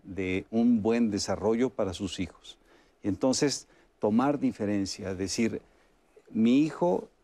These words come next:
merece ser feliz, merece tener una buena imagen de su padre y yo debo de favorecer ese, ese plan, ese proyecto".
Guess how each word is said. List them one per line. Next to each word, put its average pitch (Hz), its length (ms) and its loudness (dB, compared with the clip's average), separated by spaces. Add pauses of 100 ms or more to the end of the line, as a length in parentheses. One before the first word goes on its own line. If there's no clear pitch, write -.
(160)
merece 117 640 2
ser - 280 -2
feliz, 101 640 -4
merece 120 520 2
tener 123 380 0
una 120 220 2
buena 127 400 2
imagen 120 580 0 (100)
de 95 200 0
su 90 460 -2
padre 117 480 0 (100)
y 98 140 -2
yo 120 180 4
debo 131 340 2
de 107 140 2
favorecer 95 720 -2 (280)
ese, 92 580 -4
ese 104 280 -2
plan, 113 360 0
ese 101 220 -2
proyecto". 85 460 -4